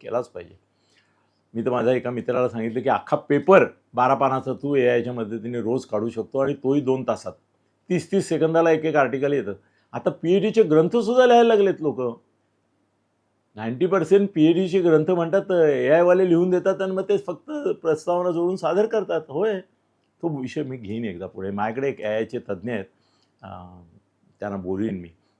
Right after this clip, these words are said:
आणि त्यांच्याबरोबर मी गप्पा मारीन, तेव्हा कळेल तुम्हाला. हां, तर आता राजू परुळेकर त्याची Facebook पोस्ट ती मी जशीच्या तशी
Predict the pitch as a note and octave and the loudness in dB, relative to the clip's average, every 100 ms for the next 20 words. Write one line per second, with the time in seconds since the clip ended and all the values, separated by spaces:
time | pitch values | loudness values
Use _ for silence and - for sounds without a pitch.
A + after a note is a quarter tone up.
0 | _ - F#2 F2 G2+ F#2 A#2 G#2 A2+ G#2 | _ -18 -16 -10 -10 -6 -4 -2 -2 -2
1 | G#2+ G2 G#2 G#2 G2+ F#2+ F#2+ A2 G#2+ G2+ | -6 -8 -10 -8 -8 -8 -6 -6 -4 -6
2 | F2+ F#2 F2 - _ - A#2 - A2 G2+ | -8 -14 -18 -20 _ -6 -6 -6 -8 -4
3 | C#3 - A2+ G2+ G2+ G2 F#2 F2 C#3+ - | -4 -4 -4 -4 -6 -8 -10 -8 -8 -8
4 | _ - - A#2 - A2 G#2 G2+ - A2 | _ -20 -14 -8 -4 -4 -4 -10 -8 -8
5 | D3+ - _ - G#2+ G2+ G#2 - G#2+ A2 | -8 -12 _ -16 -10 -6 -6 -6 -8 -6
6 | G#2 G2 D#3 | -6 -8 -10